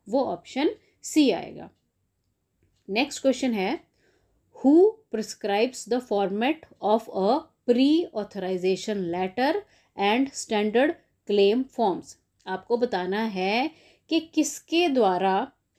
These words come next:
प्री ऑथराइजेशन लेटर और स्टैंडर्ड क्लेम फॉर्म का फॉर्मेट सेट किया जाता है या प्रिस्क्राइब किया जाता है। तो देखिए ये प्रिस्क्राइब किया जाता है आईआरडीएआई के द्वारा, तो इसका राइट आंसर आएगा ऑप्शन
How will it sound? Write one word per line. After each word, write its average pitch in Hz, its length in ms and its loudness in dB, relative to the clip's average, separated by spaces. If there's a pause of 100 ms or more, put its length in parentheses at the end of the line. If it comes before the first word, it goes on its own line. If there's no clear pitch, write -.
(120)
प्री 320 220 4
ऑथराइजेशन 240 800 0
लेटर 208 440 -4
और 214 240 -4
स्टैंडर्ड 220 500 0 (100)
क्लेम 220 380 2
फॉर्म 196 360 -4
का 233 180 -4
फॉर्मेट 208 540 -4 (300)
सेट 262 340 0
किया 202 180 0
जाता 175 300 -4
है 190 140 0
या 220 100 0
प्रिस्क्राइब 202 640 -2
किया 175 140 -6
जाता - 320 -12
है। 156 160 -18 (240)
तो 214 60 -6
देखिए 254 320 2
ये 269 280 2
प्रिस्क्राइब 220 640 -4
किया 202 160 -2
जाता 180 300 -6
है 208 320 -2 (360)
आईआरडीएआई 208 920 0
के 247 200 -2 (360)
द्वारा, 165 400 -4 (160)
तो 190 60 -8
इसका 214 360 -2 (360)
राइट 208 280 2
आंसर 185 380 -4
आएगा 170 440 -4 (380)
ऑप्शन 262 440 -2